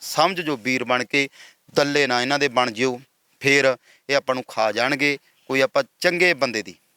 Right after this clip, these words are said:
ਮੈਂ ਇੱਕ ਗੱਲ ਕਹਿਣਾ, ਜਦੋਂ ਵੀ ਏਰੀਏ ਦੇ ਵਿੱਚ ਚੋਣਾਂ ਹੁੰਦੀਆਂ, ਬੰਦਾ ਦੇਖੋ ਯਾਰ,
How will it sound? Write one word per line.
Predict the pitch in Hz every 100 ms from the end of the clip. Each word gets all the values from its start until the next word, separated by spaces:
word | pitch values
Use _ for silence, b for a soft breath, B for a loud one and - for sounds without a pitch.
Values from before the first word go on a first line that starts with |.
| -
ਮੈਂ | 131
ਇੱਕ | 156 165
ਗੱਲ | 151 139
ਕਹਿਣਾ, | 110 104 90 _ _ _ b b b b _ _
ਜਦੋਂ | 123 165 208
ਵੀ | 185
ਏਰੀਏ | 165 143
ਦੇ | 143
ਵਿੱਚ | 135 -
ਚੋਣਾਂ | 143 135 123
ਹੁੰਦੀਆਂ, | 113 113
ਬੰਦਾ | 110 147 139
ਦੇਖੋ | 101 95 - 71
ਯਾਰ, | -